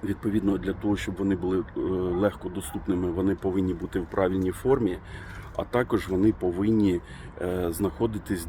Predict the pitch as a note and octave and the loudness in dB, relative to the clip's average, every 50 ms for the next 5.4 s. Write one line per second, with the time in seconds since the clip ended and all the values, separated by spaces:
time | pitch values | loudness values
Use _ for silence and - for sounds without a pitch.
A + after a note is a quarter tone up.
0 | E2+ G#2 G#2 G2+ F2 G2+ G2 F#2 G2+ F#2 F2 D#2+ - - E2 - E2+ F2 F2+ - | -4 -2 -2 0 2 2 4 4 4 2 2 0 -2 -6 -6 -4 -4 -4 -4 -6
1 | - - - A#2+ A#2 G#2+ G2+ E2 - - F#2+ F#2 F2+ F2+ F#2 F#2 F#2+ A2 A#2 G#2+ | -8 -2 2 4 4 4 2 0 2 2 2 2 2 0 0 2 2 4 4 4
2 | F#2+ - F2+ F#2 F2 D#2+ F#2 F#2 E2 F2 F#2 E2+ - - F#2 F#2 F2+ D#2+ E2 E2+ | 2 2 -2 -4 -4 -2 -2 -2 0 0 -2 -2 -2 -2 -4 -2 -2 -4 -4 -2
3 | E2+ F2 F2 - - G#2 G2 G2+ G2 F#2+ F2+ - - G#2 F#2+ - - F#2 F2 F2+ | -2 -4 -4 -4 -4 -4 -2 0 0 0 0 0 0 0 0 0 -2 -2 -2 -2
4 | F2 F#2 E2+ - G2+ F#2 F2+ - - G2 F#2 F#2 F#2+ F2+ - - F2 F2 E2+ - | -2 -4 -2 -2 -2 -2 -2 -4 -2 -2 0 0 -2 -2 -4 -4 -4 -4 -2 -2
5 | - G#2+ A2 A2+ G#2+ F#2+ F#2 F2+ | 0 2 4 4 4 4 2 -2